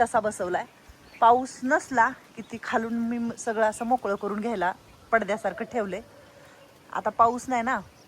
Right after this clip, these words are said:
तर पाऊस नाही म्हणून ते कागद असा वरती खोचलाय सगळा, आणि हवा ये जा करते बाहेर. आणि, अ, पाहिजेच बाबा, नाही का, थोडंफार तरी. काय मग छकुले,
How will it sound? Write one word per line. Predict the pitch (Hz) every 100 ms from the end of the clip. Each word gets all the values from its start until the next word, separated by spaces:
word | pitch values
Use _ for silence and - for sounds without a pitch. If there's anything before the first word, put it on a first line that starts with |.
| -
तर | 202
पाऊस | 220 220 226
नाही | 240 226
म्हणून | 233 233
ते | 240
कागद | 240 233 208
असा | 208 208
वरती | 208 208 202 202
खोचलाय | 247 226 196 185
सगळा, | 196 175 220 - - -
आणि | 185 190
हवा | 196 196 196
ये | 208
जा | 185 180
करते | 175 185 170
बाहेर. | 170 190 185 262 - - - - -
आणि, | 175 190 202
अ, | 196 190 190 185 - - - 247
पाहिजेच | 240 208 196
बाबा, | 175 156 160 - - 214
नाही | 233
का, | 214
थोडंफार | - 185 175 180 165
तरी. | 175 165 - - - - -
काय | 285
मग | 330 359 392
छकुले, | - 339 339